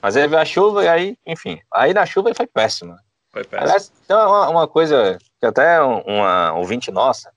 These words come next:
Speaker 1: a, a Mari Ferreira, que sempre tá ouvindo os nossos episódios, comentou comigo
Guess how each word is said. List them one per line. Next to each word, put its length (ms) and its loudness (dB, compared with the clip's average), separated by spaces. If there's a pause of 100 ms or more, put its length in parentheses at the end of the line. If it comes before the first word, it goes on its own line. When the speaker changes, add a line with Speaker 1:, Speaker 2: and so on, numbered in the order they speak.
(180)
Speaker 1:
a, 360 -10 (340)
a 80 -12
Mari 200 0
Ferreira, 360 -2
que 60 -14
sempre 180 -8 (100)
tá 120 0
ouvindo 280 -6
os 100 -8
nossos 200 -2
episódios, 480 -4 (380)
comentou 320 -2
comigo 640 2